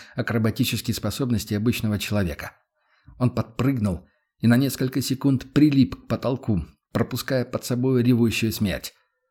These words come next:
Монгол поступил проще. Он отпрянул в дымящийся дверной проём.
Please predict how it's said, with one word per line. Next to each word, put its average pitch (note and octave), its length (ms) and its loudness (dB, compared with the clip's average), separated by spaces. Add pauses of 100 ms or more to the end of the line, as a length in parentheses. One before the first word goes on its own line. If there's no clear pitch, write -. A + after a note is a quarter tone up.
(140)
Монгол C3+ 300 2
поступил A#2 420 -4
проще. - 400 -6 (520)
Он A#2+ 120 4
отпрянул B2+ 540 2
в G2 40 0
дымящийся A#2+ 580 0
дверной G#2+ 440 2
проём. F#2 480 -4